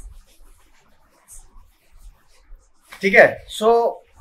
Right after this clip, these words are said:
ये हो गया है मेरा यहाँ तक के लिए, और, अ, इसको मैं थोड़ा close कर रहा हूँ। Close करने के बाद same material we will apply for the height map।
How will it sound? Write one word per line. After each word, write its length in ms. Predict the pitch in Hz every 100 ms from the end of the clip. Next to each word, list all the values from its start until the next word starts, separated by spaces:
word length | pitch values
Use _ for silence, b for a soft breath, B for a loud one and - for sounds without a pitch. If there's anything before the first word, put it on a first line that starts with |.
| _ _ _ -
ये 200 | 170 220 - - -
हो 200 | 202 208
गया 180 | 196 185
है 120 | 180
मेरा 220 | 165 185
यहाँ 340 | 202 165 160 160
तक 180 | 165 -
के 80 | 160
लिए, 240 | 165 254 - - _ _ _ _
और, 440 | - 147 156 160 160
अ, 320 | 165 165 - 208
इसको 540 | 196 - 226 160 - _ _ _ -
मैं 360 | 175 220 233 196
थोड़ा 220 | 196 208
close 460 | 202 180 175 220 -
कर 180 | 170
रहा 140 | 135 143
हूँ। 220 | 196 -
Close 240 | 185 220 214
करने 260 | 202 185 190
के 120 | 190
बाद 200 | 175 185
same 340 | - 185 190
material 340 | 165 160 185 170
we 140 | 165
will 180 | 180 151
apply 200 | 147 165 170
for 220 | 156 151 - _ _ _ -
the 160 | 156 151
height 260 | 151 135 127
map। 200 | -